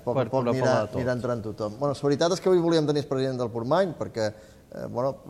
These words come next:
Speaker 1: la celebració aquesta, aquesta temporada, el noranta aniversari, doncs creiem que era molt interessant que pogués venir.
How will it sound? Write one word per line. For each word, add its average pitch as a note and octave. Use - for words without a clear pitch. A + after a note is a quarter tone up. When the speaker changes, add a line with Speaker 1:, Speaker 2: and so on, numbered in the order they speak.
Speaker 1:
la G2
celebració G#2+
aquesta, A#2
aquesta A2
temporada, B2
el G#2
noranta G#2+
aniversari, A#2
doncs G#2+
creiem B2
que A#2+
era A#2
molt B2+
interessant A2+
que A#2
pogués A2+
venir. A#2